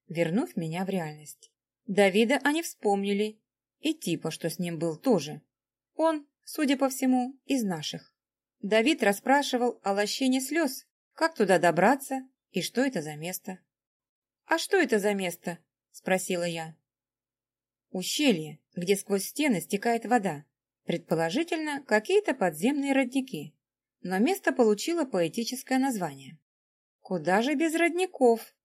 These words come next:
задумчиво пробормотала я. Петя, кинув взгляд, усмехнулся.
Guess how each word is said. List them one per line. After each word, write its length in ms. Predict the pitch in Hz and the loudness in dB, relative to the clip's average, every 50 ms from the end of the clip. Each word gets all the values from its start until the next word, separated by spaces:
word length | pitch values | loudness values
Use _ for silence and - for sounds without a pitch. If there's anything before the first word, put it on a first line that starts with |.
| _ | _
задумчиво 720 | - 180 180 190 175 165 185 233 311 330 - - 214 175 170 | -8 -4 -2 -2 0 2 2 0 0 0 -4 -4 -4 -4 -4
пробормотала 720 | - - 180 160 175 170 160 165 165 160 202 202 202 220 | -2 -2 -2 0 0 -2 -4 -6 -6 -4 -4 -4 -4 -4
я. 320 | 226 214 180 151 147 151 - _ _ _ _ _ _ _ _ _ _ _ | -4 -4 -4 -6 -8 -12 -16 _ _ _ _ _ _ _ _ _ _ _
Петя, 420 | - 262 339 392 381 - 339 320 320 - _ _ | -2 0 0 0 -2 -4 -8 -10 -12 -14 _ _
кинув 440 | - - 214 202 180 170 156 - - _ | -4 -2 0 0 0 -2 -6 -10 -14 _
взгляд, 420 | - 156 160 156 180 185 240 277 262 - | -16 -14 -8 -4 -2 -2 -2 -2 -2 -6
усмехнулся. 720 | - 226 - - 240 - - 196 156 147 147 - - - 156 | -8 -8 -4 -6 -6 -4 -4 -6 -6 -8 -10 -14 -18 -18 -20